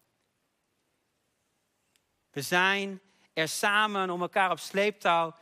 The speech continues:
te nemen. En die vossen die kwa-, konden, ja, niet ontkomen aan elkaar. En zo kan het soms in de kerk misschien ook wel voelen. Toch? Dat je, dat je misschien denkt van, "Nou, eh, laat mij maar niet, eh, vastgebonden zijn aan die persoon."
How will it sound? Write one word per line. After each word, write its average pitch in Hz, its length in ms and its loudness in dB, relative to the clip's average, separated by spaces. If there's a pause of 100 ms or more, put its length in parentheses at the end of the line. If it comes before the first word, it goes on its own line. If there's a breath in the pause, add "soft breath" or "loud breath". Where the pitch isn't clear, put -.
(160 soft breath)
te - 120 -10
nemen. 180 540 0
En 170 220 -6 (180 soft breath)
die 175 160 -8
vossen 254 440 -2
die 214 220 -6
kwa-, 233 340 -4 (240)
konden, 220 440 -2
ja, 190 180 2
niet 214 220 -4
ontkomen 240 560 -2
aan 180 120 0
elkaar. 180 340 -2
En 175 80 -6
zo 220 160 -6
kan 233 180 -8
het 214 120 -10
soms 202 200 -8
in 202 100 -8
de 190 60 -8
kerk 226 320 -2
misschien 190 280 -8
ook 208 140 -4
wel 170 120 -2
voelen. 143 540 -6 (320 soft breath)
Toch? 208 240 0
Dat 175 180 -6
je, 170 180 -2 (260 loud breath)
dat - 140 -10
je 190 60 -8
misschien 185 280 -6
denkt 185 220 -2
van, 190 120 -8
"Nou, 190 380 0 (760 soft breath)
eh, 185 420 -2
laat 185 220 -2
mij 208 180 -2
maar 202 100 -4
niet, 214 280 -6
eh, 214 280 0
vastgebonden 196 640 -8
zijn 185 320 0
aan 170 140 -4
die 196 140 -8
persoon." 160 540 -8